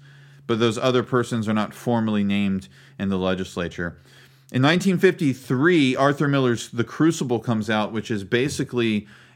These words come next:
a retelling, a fictional retelling. Um, it's kind of like these, uh, the mock-, it's not mockumentaries. What are they called now? These docuseries that are kind of like, they have real actors, they have actors in 'em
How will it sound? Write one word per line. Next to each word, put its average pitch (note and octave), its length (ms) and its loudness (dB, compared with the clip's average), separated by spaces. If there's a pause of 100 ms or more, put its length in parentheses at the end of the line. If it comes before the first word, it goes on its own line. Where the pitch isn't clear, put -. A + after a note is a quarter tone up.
(140)
a G#2+ 560 2 (320)
retelling, B2+ 1000 0
a A2+ 60 -2
fictional C#3 640 -2
retelling. A2 840 -2 (440)
Um, G2 600 0 (460)
it's D3+ 140 -8
kind G#3+ 200 2
of G#3 80 0
like F3 240 0
these, C3+ 480 0
uh, G#2+ 640 0
the G#2+ 200 -4
mock-, A#2 500 2
it's C#3 160 -10
not A3+ 160 -2
mockumentaries. F#2+ 840 -4
What D#3 140 -6
are - 20 -2
they D3+ 120 -4
called G2+ 280 -2
now? F2+ 220 -4
These F2+ 180 -8
docuseries A2 1200 -2
that G2+ 160 -2
are G2 100 0
kind C#3 220 -4
of C3 80 -2
like, B2 180 -2 (220)
they B2+ 80 0
have B2+ 160 2
real C3 240 2
actors, A2+ 540 0
they B2+ 100 0
have A#2 120 0
actors C#3+ 460 0
in A#2+ 140 0
'em G#2 320 -2